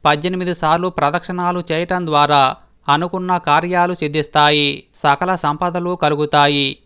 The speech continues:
ఉన్నత పదవులు వస్తాయి. పెళ్లి కాని వారు ఇలా చేస్తే త్వరగా పెళ్లి అవుతుంది.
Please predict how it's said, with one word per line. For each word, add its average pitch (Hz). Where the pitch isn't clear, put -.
ఉన్నత 160
పదవులు 180
వస్తాయి. 147
పెళ్లి 160
కాని 185
వారు 170
ఇలా 170
చేస్తే 143
త్వరగా 170
పెళ్లి 175
అవుతుంది. 151